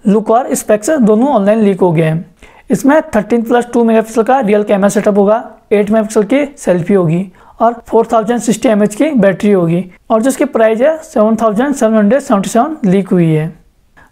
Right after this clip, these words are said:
जो कि टेक न्यूज आ रही है, Samsung की ओर से आ रही है। Samsung के Samsung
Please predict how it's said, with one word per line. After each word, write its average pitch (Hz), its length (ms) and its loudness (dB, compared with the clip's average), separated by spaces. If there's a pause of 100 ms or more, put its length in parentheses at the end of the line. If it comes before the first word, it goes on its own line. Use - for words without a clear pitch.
(100)
जो 240 220 0
कि 262 60 0
टेक - 280 -2
न्यूज 240 120 4
आ 240 60 2
रही 226 100 -2
है, 320 60 2
Samsung 214 420 0
की 220 60 2
ओर 196 100 0
से 196 120 -2
आ 165 100 4
रही 160 100 -2
है। 170 160 -4 (340)
Samsung 214 420 0
के 294 120 0 (140)
Samsung 226 480 -2